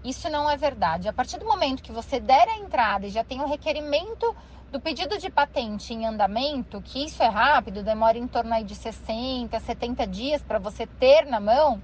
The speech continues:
a pessoa já pode e deve colocar o produto no mercado. Isso, inclusive, é uma informação passada pelo próprio I N P I, que é o órgão responsável por receber todos os requerimentos de patente aqui no Brasil.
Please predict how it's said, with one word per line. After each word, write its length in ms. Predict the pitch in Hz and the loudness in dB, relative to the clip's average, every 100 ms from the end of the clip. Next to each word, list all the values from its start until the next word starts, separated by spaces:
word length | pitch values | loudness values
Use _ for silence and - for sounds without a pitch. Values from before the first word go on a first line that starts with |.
| - - - | -14 -18 -2
a 100 | 247 | 0
pessoa 280 | 302 294 320 | 0 2 4
já 160 | 359 349 | 4 4
pode 420 | - 285 302 - | 6 8 6 0
e 160 | - 370 | -12 2
deve 420 | 294 302 403 440 | 6 6 6 2
colocar 340 | 277 392 370 | -2 0 0
o 60 | 302 | -2
produto 320 | 370 320 359 | -6 -10 -12
no 80 | 339 | -6
mercado. 560 | 403 - 277 247 233 | -6 -4 -4 -4 -4
Isso, 200 | 226 - | -12 -12
inclusive, 440 | 320 - 320 330 381 | -16 -12 -10 -2 2
é 60 | |
uma 160 | 349 349 | 2 0
informação 560 | 330 311 277 277 294 285 | -2 0 0 -2 -2 0
passada 360 | 311 302 269 | 0 0 -2
pelo 220 | 294 285 | 0 -2
próprio 400 | - 294 330 453 | 2 4 4 2
I 60 | 359 | -6
N 160 | 320 294 | -8 -4
P 140 | 302 | -2
I, 200 | 269 277 | -2 -6
que 100 | 349 | 0
é 60 | 269 | 4
o 60 | |
órgão 340 | 247 262 262 277 | 6 6 2 -2
responsável 960 | 269 - - 359 370 - 226 247 302 | -2 -4 -6 -6 -4 -2 2 2 -2
por 140 | - 269 | -8 -8
receber 560 | 262 - 233 240 262 | -6 -8 -6 -6 -6
todos 420 | - 269 277 349 311 | -4 -4 -4 -8 -10
os 120 | 294 | -6
requerimentos 680 | 285 277 269 247 247 294 262 | -4 -4 -6 -8 -10 -10 -10
de 80 | |
patente 560 | 269 247 - 240 247 285 | -2 -2 -2 -8 -8 -8
aqui 200 | 277 269 | -8 -8
no 80 | 247 | -6
Brasil. 500 | 262 285 233 170 | -4 -4 -4 -12